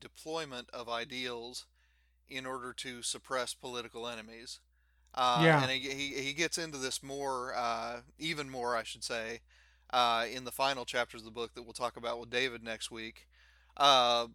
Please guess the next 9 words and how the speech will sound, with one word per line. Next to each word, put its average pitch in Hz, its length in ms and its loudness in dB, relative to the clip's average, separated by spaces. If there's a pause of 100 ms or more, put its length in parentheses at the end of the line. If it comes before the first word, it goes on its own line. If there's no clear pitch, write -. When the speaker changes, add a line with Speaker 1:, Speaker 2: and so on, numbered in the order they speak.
(160)
Speaker 1:
but 135 280 0
he 151 100 0
has 135 220 4
very 139 340 2
little 131 260 -6
patience 139 500 -2
for 120 220 -8
people 120 400 -8
who, 113 460 -10